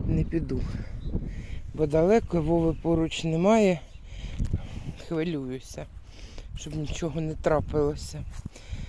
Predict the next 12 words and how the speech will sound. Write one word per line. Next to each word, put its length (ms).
Бо 120
я 140
на 160
дальній 460
відстані 640
не 140
ходок. 380
Тут 380
віз-, 320
всюди 440
вс-, 300
ще 240